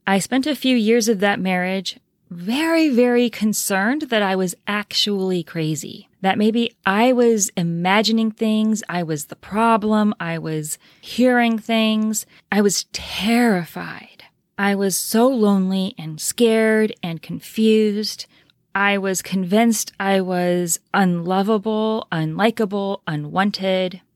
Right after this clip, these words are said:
And while I made friends and I was participating in mommy and me clubs and Bible studies, I felt lost and confused and so alone.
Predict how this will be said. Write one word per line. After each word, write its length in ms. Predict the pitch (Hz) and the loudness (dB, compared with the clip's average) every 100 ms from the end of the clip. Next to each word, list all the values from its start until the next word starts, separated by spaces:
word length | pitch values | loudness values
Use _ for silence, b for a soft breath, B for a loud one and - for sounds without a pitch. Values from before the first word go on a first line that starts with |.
| b b - | b b -2
And 100 | 226 | 2
while 260 | 247 262 | 4 4
I 140 | 247 214 | 4 2
made 560 | 190 190 208 311 320 | 0 0 2 0 -4
friends 800 | 214 - 220 180 160 196 302 - - | -8 -4 0 0 0 -4 -4 -6 -2
and 140 | 202 202 | 0 0
I 100 | 196 | 0
was 200 | 208 196 | -2 -4
participating 1040 | - 220 - 302 - - 262 247 240 208 | -6 -6 -2 -2 -2 -2 -2 2 2 2
in 280 | 202 196 190 B B | 0 0 -4 B B
mommy 340 | 208 208 214 220 | 0 4 4 4
and 140 | 208 | 4
me 160 | 202 196 | 2 -2
clubs 580 | - 202 196 220 220 | -2 2 2 2 0
and 200 | 180 165 | -2 -2
Bible 380 | 156 185 196 190 | 0 2 2 0
studies, 760 | 185 - 190 185 185 202 240 208 b b b b - | -4 0 0 0 0 -2 -2 -8 b b b b -4
I 140 | 190 | -2
felt 560 | 175 214 214 214 - - b b | 0 2 2 0 -6 -16 b b
lost 560 | 185 196 226 262 - - - | -2 2 2 2 -2 -8 -6
and 340 | 196 175 160 - | -2 -2 -4 -8
confused 1040 | 170 165 - 247 254 247 254 254 226 - - | -8 -8 -4 2 4 4 2 0 -4 -10 -6
and 340 | 185 170 160 - _ _ _ | -4 -4 -6 -12 _ _ _
so 880 | - - - - 254 302 277 254 - | -6 -6 -4 0 2 4 4 2 -2
alone. 800 | 202 196 185 180 165 160 - | -2 -2 -2 -4 -4 -8 -12